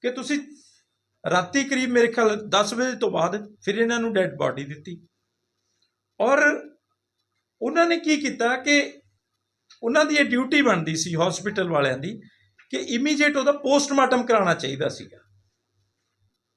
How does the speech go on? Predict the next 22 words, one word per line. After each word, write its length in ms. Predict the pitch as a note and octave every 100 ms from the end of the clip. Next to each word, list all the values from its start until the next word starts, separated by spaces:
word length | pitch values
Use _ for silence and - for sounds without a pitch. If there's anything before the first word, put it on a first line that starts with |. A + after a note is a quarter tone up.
| -
ਉਹਨਾਂ 220 | A3+ C4
ਨੇ 80 | C4+
ਉਹਦਾ 160 | A3+ A#3
ਪੋਸਟਮਾਰਟਮ 680 | - F#3 E3+ F#3+ E3+ E3+ G#3
ਨਹੀਂ 260 | G3 B3+
ਕਰਾਇਆ 280 | - A2+ F#2+ - _ -
ਕਿ 80 | A#3
ਸੁਪਰੀਮ 520 | B3 G#3+ C4 C#4+ C#4+
ਕੋਰਟ 220 | C4+ C4
ਦੀ 120 | C4+
ਰੂਲਿੰਗ 440 | A#3+ B3 B3 C4 A#3
ਨੇ 120 | D#3+
ਇਹ 280 | A2+ A2+ G#2 _ _ _ _ _ _ _ _ -
ਕਿ 80 | A3+
ਕੋਈ 280 | - G#3+ B3+
ਵੀ 140 | C#4 C#4
ਕਿਸੇ 320 | C4 - B3+
ਤਰ੍ਹਾਂ 240 | B3+ G#3+
ਦੀ 100 | G3+ B3+
ਇਸ 120 | C4 -
ਤਰੀਕੇ 360 | B3 B3 C4
ਨਾਲ 300 | A3+ F3 -